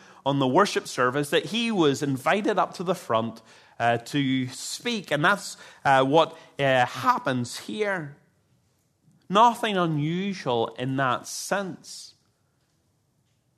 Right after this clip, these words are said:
But when Jesus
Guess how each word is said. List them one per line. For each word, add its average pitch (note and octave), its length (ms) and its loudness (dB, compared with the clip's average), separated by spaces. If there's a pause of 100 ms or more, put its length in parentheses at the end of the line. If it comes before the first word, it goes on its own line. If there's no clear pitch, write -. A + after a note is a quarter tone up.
(340)
But - 440 4 (840)
when A3 560 2
Jesus D#3 540 -6